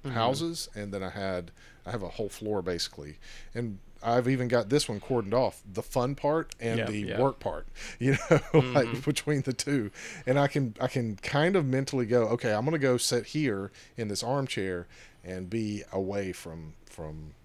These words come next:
Speaker 2: work if I
Speaker 1: Yeah.
Speaker 2: need to take, like, a ten or fifteen minute break sometimes." I haven't needed that so much lately, though. Maybe because I'm not as, you know, I'm, I'm not as in the weeds,
Speaker 1: Yeah.
Speaker 2: you know, so
Speaker 1: Your
Speaker 2: much.
Speaker 1: responsibilities are shifting
Speaker 2: Yeah,
Speaker 1: in a good
Speaker 2: yeah.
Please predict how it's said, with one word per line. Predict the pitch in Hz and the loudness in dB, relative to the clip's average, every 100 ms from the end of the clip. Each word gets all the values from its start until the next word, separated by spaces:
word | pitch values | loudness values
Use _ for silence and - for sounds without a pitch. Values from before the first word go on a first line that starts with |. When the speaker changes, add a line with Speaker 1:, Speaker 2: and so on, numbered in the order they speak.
| 98 | -6
Speaker 2:
work | 107 90 - | -6 -6 -10
if | 104 92 | -10 -6
I | |
Speaker 1:
Yeah. | 90 90 | -4 -6
Speaker 2:
need | 80 | -8
to | 90 | -10
take, | 87 80 | -10 -10
like, | 85 80 | -12 -12
a | 76 | -12
ten | 92 76 | -12 -12
or | |
fifteen | 76 85 82 76 | -12 -12 -10 -12
minute | 73 60 | -14 -6
break | 98 92 | -4 -4
sometimes." | - 67 - - 80 - - - - | -6 -12 -16 -18 -18 -20 -20 -16 -4
I | |
haven't | 127 190 143 | 0 0 2
needed | 170 170 | 0 0
that | 104 - | -2 -6
so | 92 | -8
much | 85 76 - | -10 -12 -12
lately, | 82 - - | -12 -12 -14
though. | 69 90 - - - - - - - - - - | -12 -16 -18 -20 -20 -18 -20 -20 -20 -20 -20 -2
Maybe | 123 110 | 0 0
because | 101 92 104 95 | -2 -4 -4 -2
I'm | 95 | -4
not | 95 87 | -2 -2
as, | 82 - - - - - - | -2 -4 -6 -14 -18 -18 -14
you | 101 | -8
know, | 85 76 - - - | -6 -8 -12 -18 -14
I'm, | 98 101 - | -8 -6 -2
I'm | 127 | 0
not | 123 120 | 4 4
as | 117 - | 2 0
in | 120 117 | -2 0
the | 107 | 0
weeds, | 107 117 104 92 - | 0 -2 -2 -4 -4
Speaker 1:
Yeah. | 117 104 - | -4 -6 -8
Speaker 2:
you | 98 | -6
know, | 87 80 | -4 -6
so | - | -2
Speaker 1:
Your | 151 | 2
Speaker 2:
much. | 139 147 | 2 2
Speaker 1:
responsibilities | 131 131 120 110 107 | 0 0 0 0 -2
are | 104 | -6
shifting | - 107 - - - - | -8 -10 -10 -16 -18 -8
Speaker 2:
Yeah, | 110 95 85 - | -4 -2 -4 -4
Speaker 1:
in | 127 | -2
a | |
good | |
Speaker 2:
yeah. | 127 | -2